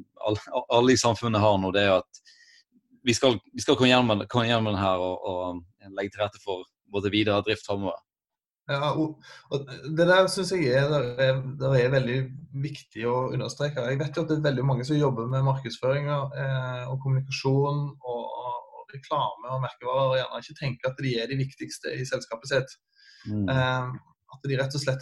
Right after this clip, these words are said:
Speaker 2: har en litt sånn en posisjon der de, eh, liksom ikke er viktige.
Speaker 1: Mm.
Speaker 2: Det tror jeg er ganske feil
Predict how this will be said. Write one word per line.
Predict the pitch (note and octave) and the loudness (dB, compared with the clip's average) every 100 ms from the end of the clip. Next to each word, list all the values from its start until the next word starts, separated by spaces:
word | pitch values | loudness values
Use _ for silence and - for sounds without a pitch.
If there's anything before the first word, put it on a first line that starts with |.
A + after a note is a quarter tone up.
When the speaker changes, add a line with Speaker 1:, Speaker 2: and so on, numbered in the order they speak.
| - | -2
Speaker 2:
har | A#2+ A#2+ C3 | 2 4 2
en | C3+ | 0
litt | C3 C3 | 0 -2
sånn | - B2 B2 | -4 -2 -4
en | B2+ | -6
posisjon | C3 C3+ C#3 - F#3+ G3 F3 D3 | -6 -6 -4 2 4 6 4 2
der | C#3+ C3+ | 2 2
de, | C#3 C#3 | 2 2
eh, | C3+ B2+ B2+ A#2 | 0 -2 -4 -8
liksom | B2 B2+ B2 | -10 -10 -10
ikke | A#2 C#3 | -6 -4
er | C3 | -4
viktige. | C3+ - C3+ C#3 C3+ _ _ _ - _ - | -8 -8 -2 -2 -2 _ _ _ -20 _ -8
Speaker 1:
Mm. | A2+ G#2+ F2 A2 _ - | -4 -4 -6 -10 _ 0
Speaker 2:
Det | E3 | 0
tror | E3 E3+ D#3+ | 2 4 6
jeg | C#3+ | 6
er | D3 | 4
ganske | C#3 - | 2 0
feil | D#3+ D3+ D#3 E3 D3 | 0 4 6 6 2